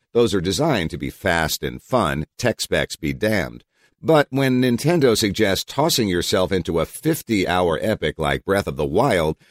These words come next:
they're offering you a tacit endorsement that you'll be able to play these games in V R for a while.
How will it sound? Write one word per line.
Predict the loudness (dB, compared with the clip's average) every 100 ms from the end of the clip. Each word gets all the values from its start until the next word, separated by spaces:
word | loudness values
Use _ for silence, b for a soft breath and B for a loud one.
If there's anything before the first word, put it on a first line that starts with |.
| -2
they're | 4 4 4
offering | 2 4 2 0 0
you | 0 0
a |
tacit | -2 0 0 2 0
endorsement | 0 -2 0 2 2 0 -2
that | 0 0 0
you'll | 0
be | 2 0
able | 0
to | -6
play | -4 0 2
these | 2 -2
games | -4 -4 -2 -2
in | -2 -2
V | 0 0
R | 2 0 -2
for | -4 -4
a |
while. | -2 -4 -4 -8